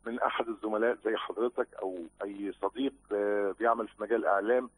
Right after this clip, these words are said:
لحوار، آه، مكتوب أو تلفزيوني، بستجيب لهذه الدعوة، لكن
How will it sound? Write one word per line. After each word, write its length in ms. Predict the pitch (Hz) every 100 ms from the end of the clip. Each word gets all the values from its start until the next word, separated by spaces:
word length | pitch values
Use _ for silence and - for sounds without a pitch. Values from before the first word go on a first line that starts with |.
| _ _ -
لحوار، 520 | 101 113 120 135 135
آه، 800 | 110 101 101 98 98 95 92 90
مكتوب 440 | 101 - - 139 131 104
أو 160 | 107
تلفزيوني، 760 | - 104 - - 123 139 151 139 _ _ -
بستجيب 460 | 120 - 127 143
لهذه 320 | 107 113 101 104
الدعوة، 420 | 101 127 147 135
لكن 240 | 98 -